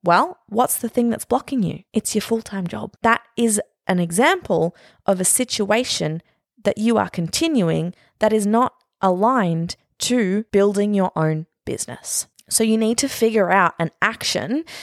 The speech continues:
that you can do to actually align your desires and your reality that is current, whether that be dropping a day at your full-time job or dropping hours in your business to work on your business. Another example of this I did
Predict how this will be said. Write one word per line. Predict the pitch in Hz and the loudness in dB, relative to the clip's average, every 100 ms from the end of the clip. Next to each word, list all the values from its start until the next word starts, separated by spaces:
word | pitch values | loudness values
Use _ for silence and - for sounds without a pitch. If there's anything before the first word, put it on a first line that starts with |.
| - - | -20 -4
that | 180 | -4
you | 170 196 | -2 -4
can | - 196 | -2 -4
do | 175 220 226 185 226 - - _ | -2 0 2 2 -2 -4 -14 _
to | - 196 | -2 0
actually | 190 - - 214 220 | 0 0 -2 0 0
align | - 170 160 160 160 160 160 - - | 0 2 2 2 2 0 -2 -6 0
your | 175 | 0
desires | 165 165 151 151 147 147 147 - | 2 2 2 2 0 0 -2 -4
and | 147 143 | -4 -4
your | 147 | -4
reality | 156 156 - - - - _ - | -6 -6 -8 -10 -12 -16 _ -8
that | 160 | -4
is | 160 156 | -2 -4
current, | - 147 - - - - | -6 -8 -10 -10 -12 -4
whether | 170 151 | 0 2
that | 151 - | 0 0
be | 160 151 160 _ | 0 0 -4 _
dropping | 160 139 160 180 | -6 -4 -2 0
a | |
day | 208 233 226 | 2 2 0
at | |
your | 180 | -2
full-time | 160 151 147 151 151 | -4 -4 -4 -6 -2
job | 156 147 - | 0 -2 0
or | 156 | -2
dropping | 151 156 - 165 - | 0 -2 -2 -2 0
hours | 175 208 214 | 2 4 2
in | 190 185 | 0 -2
your | 175 160 | -2 0
business | 214 262 175 165 - - _ | 0 0 -2 -4 -4 -6 _
to | - 214 | 0 2
work | 160 151 - | 2 2 0
on | 151 | 0
your | 156 | 0
business. | 165 160 - - - - - | -2 -2 -8 -10 -10 -10 -4
Another | 208 196 226 | 2 2 2
example | 262 202 175 175 | 2 2 0 0
of | 175 | 0
this | 170 - | 0 -2
I | 170 | -2
did | 160 165 160 | -2 -2 -2